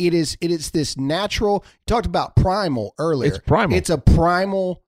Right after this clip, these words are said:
Speaker 1: thing that we feel as, you know, people in general, uh, when, when the dad is not around or when the dad is not present, kids just feel
Speaker 2: Vulnerable.
Speaker 1: more vulnerable.
Speaker 2: They f-, it's just a fact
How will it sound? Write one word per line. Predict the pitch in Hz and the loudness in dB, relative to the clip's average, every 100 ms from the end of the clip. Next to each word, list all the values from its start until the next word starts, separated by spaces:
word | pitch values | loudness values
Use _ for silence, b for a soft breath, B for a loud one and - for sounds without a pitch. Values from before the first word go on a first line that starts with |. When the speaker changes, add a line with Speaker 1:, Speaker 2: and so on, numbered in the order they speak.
| - | -6
Speaker 1:
thing | - - 196 196 151 139 139 | -4 0 0 0 0 -2 -6
that | 135 135 123 | -6 -6 -4
we | 143 175 | -4 -4
feel | 151 - 156 147 139 | -6 -4 -2 -2 -4
as, | 131 123 - - - | -4 -6 -6 -14 -10
you | 165 | -6
know, | 107 104 _ _ - | -6 -8 _ _ 0
people | 294 359 - 117 117 | 2 2 0 -2 -2
in | 147 139 | -2 -2
general, | 117 208 226 123 107 B B B - | -2 -2 0 -2 -4 B B B -6
uh, | 147 147 143 131 123 120 139 | 0 2 2 2 0 -2 -2
when, | 131 156 147 | 0 2 0
when | 151 135 139 127 | -2 0 0 0
the | 123 | -2
dad | 104 143 135 160 202 208 - | 0 0 2 2 0 -2 -4
is | 147 127 | -4 -2
not | 123 135 160 175 | 0 0 0 -2
around | 170 151 110 104 120 | -2 0 0 -2 -2
or | 123 | -4
when | 123 | -4
the | 113 | -4
dad | 98 113 131 | -2 -2 0
is | 123 | -2
not | 135 117 - | -6 -4 0
present, | 190 190 147 - _ _ _ _ _ _ | 0 0 -2 -6 _ _ _ _ _ _
kids | - - 143 165 - | 0 2 4 0 -4
just | - 180 185 - | -2 -2 -2 -4
feel | - 139 135 135 | -2 0 2 4
Speaker 2:
Vulnerable. | 139 151 233 160 | 6 6 6 6
Speaker 1:
more | 135 | 6
vulnerable. | - 202 269 135 101 | 4 4 4 0 2
Speaker 2:
They | 110 110 | 4 4
f-, | - | 2
it's | 120 123 - - | -2 -2 -2 4
just | 139 143 - | 4 4 2
a | 120 | -2
fact | 95 - 120 123 - | -2 0 2 2 0